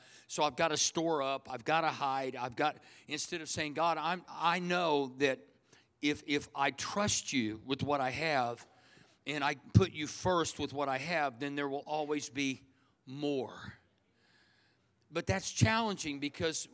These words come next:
the minute you do that as a Christian, and you start talking about the blessings of God and the more that God has, uh, religious people especially will always attack you. "Well, you're greedy, and you're,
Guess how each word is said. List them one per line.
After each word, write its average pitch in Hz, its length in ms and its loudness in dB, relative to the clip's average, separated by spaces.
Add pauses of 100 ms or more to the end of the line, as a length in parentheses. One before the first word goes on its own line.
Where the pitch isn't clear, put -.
(160)
the 143 80 -4
minute 196 360 -4
you 170 160 -8
do 165 200 -6
that 143 200 -2
as 131 120 -8
a 131 80 -12
Christian, 123 680 -6 (1400)
and 147 180 -4
you 160 180 -4
start 156 360 -6
talking 190 540 -2
about 131 340 -4
the 139 80 -8
blessings 139 580 -2
of 117 140 -10
God 123 380 -2 (120)
and 135 200 -6
the 131 40 -4
more 151 320 -2
that 139 160 -6
God 127 260 0
has, 147 420 -2 (640)
uh, 139 160 -6
religious 170 520 0
people 147 520 -6 (520)
especially 156 580 -2
will 131 120 -6
always 151 420 -2
attack 147 500 -4
you. 120 220 -8 (640)
"Well, 143 160 2
you're 139 220 -4
greedy, 135 600 -2
and 123 140 -6
you're, 139 160 -4